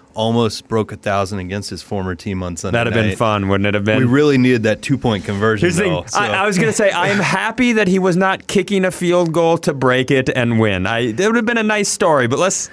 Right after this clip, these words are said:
Speaker 2: I'm cool with the four-point win.
Speaker 1: <laughs> Yeah, he can break a thousand anytime.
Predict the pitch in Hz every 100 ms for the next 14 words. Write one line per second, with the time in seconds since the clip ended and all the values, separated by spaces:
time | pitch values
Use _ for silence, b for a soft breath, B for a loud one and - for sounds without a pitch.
0 | - 277 277 247 202 160 127 139 127 117
1 | 120 110 110 101 101 95 110 98 143 160
2 | 131 131 117 - 123 113 110 101 95 90
3 | - 90 90